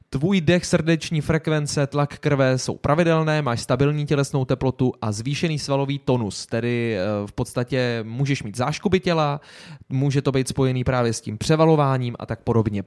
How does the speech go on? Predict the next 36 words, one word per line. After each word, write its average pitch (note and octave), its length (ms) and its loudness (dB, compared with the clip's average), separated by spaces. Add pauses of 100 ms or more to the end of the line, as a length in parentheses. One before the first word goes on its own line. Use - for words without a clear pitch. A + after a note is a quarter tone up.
(680)
Ta B2+ 320 4
non-rem E3 360 2
fáze E3 320 2
se E3+ 140 0
dělí E3 200 2
do D#3 100 6
tří F#3+ 160 -4
stádií. A#2 540 -2
Během C#3 340 2
prvních D3 480 0
dvou, A#2 500 4 (360)
eh, G#2+ 320 0
se C3+ 180 -2
ti C#3+ 120 0
postupně D3 460 0
uklidní C#3+ 460 -2
oční C3 340 -2
pohyby. G2+ 540 0 (240)
To A2+ 120 4
je A2 60 2
důležitá G#2+ 460 -2
věc, G#2 200 -2
protože A#2 320 0
ty A#2+ 100 0
vlastně B2+ 280 0
neustále G#2+ 680 2 (540)
jakoby B2+ 400 0 (240)
koukáš, - 680 0 (140)
ale B2 360 -2
máš C3 260 -4
jenom D#3 180 0
zavřený C#3+ 360 -2
ty - 100 -10
oči - 320 -4
a - 80 -6
teď - 360 -4